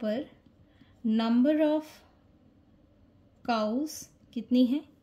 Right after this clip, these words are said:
एटीन, ठीक है। So area of grass field, each cow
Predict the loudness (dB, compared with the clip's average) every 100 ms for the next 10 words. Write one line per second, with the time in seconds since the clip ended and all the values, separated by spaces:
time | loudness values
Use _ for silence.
0 | _ _ -2 0 0 -4 -6 -14 _ _
1 | _ _ -10 -10 -12 _ _ _ _ _
2 | -12 -2 0 0 -4 -10 -20 _ -2 0
3 | 2 0 -2 -4 -10 -18 -20 _ _ _
4 | _ -6 -2 0 -2 -8 -20 _ _ _
5 | -20 _ _ _ _ -14 -14 -16 -8 -4
6 | -2 -2 -2 -4 -8 -16 -18 _ -20 _
7 | -20 -20 _ _ _ _ -4 0 2 0
8 | -2 -6 -10 -20 _ _ _ _ _ _
9 | _ _ _ _ _ _ _ _ _ _
10 | -4 2 2 0 -4 -12 -12 -20 _ _
11 | _ _ _ _ _ _ _ -6 -4 -2
12 | -4 -6